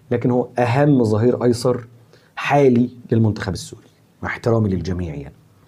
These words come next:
من ضمن الأسماء اللي غابت من وجهة نظري، أو أنا شايف إن هي غابت،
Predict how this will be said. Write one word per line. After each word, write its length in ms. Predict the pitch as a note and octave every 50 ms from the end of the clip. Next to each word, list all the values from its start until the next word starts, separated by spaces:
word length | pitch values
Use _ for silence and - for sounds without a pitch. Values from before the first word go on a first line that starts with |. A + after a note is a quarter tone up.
| _ _ _ - - - - - - - -
من 120 | C#3+ D#3 D#3+
ضمن 180 | G#3 B3 B3
الأسماء 380 | A#3+ A3+ - D#3 - F#3 F#3 D#3+
اللي 160 | G3+ F#3 E3+
غابت 480 | D3 E3+ G3 G3+ A#3+ - - - - - - _ _ _ _ _ -
من 140 | D3 D3 D#3
وجهة 260 | D#3+ E3+ D3+ D#3 D3+ D#3 D#3
نظري، 340 | D#3 D3 C3+ B2+ A#2+ A2+
أو 120 | A2+ A#2 -
أنا 140 | D3+ E3 D#3+
شايف 260 | D#3+ E3+ D#3+ D#3 D3
إن 60 | B2+
هي 100 | B2 A#2+
غابت، 380 | G#2+ G#2+ F#2 F2+ - - -